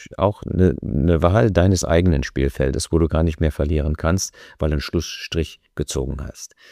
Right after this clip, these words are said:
Also, super, super Serie. Nochmal herzlichen Dank und Shoutout an meinen lieben Freund Frank, The Man,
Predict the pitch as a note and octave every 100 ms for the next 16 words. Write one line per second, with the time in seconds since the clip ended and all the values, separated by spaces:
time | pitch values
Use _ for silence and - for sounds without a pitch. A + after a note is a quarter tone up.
0 | - - - G#2+ G2 E2+ - - - G2
1 | B2 - B2 B2+ A2 F#2+ G#2+ B2 B2+ -
2 | F2 G2 A#2 F#2+ G2+ - G#2+ G#2 F#2+ F#2
3 | A#2 - F#2 - G#2+ A2+ F#2+ - G2 F#2
4 | F#2+ F2+ A2 F#2+ - F#2 F#2+ - F2+ G#2
5 | A2 G#2 - - _ F2+ F#2+ A2 A2+ G#2